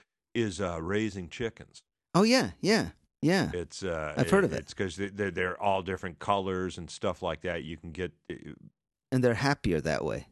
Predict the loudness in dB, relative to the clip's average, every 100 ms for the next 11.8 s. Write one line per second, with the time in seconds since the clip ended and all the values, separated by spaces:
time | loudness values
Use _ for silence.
0 | 0 0 2 0 2 2 2 2 2 2
1 | 0 2 2 2 -4 4 4 4 -4 -4
2 | -2 0 2 2 4 0 2 0 2 2
3 | 2 2 2 0 0 -2 0 -2 0 -2
4 | -2 2 2 2 2 2 2 2 2 0
5 | 0 0 2 0 2 4 4 2 2 2
6 | 2 -2 -4 -4 -2 -6 -10 _ _ _
7 | _ -2 4 6 6 4 2 0 2 4
8 | 6 4 0 -2 4 4 4 2 4 4
9 | 0 -2 2 2 2 2 2 4 0 -4
10 | -12 -20 _ 0 2 2 0 -4 0 4
11 | 6 6 6 4 0 -4 -12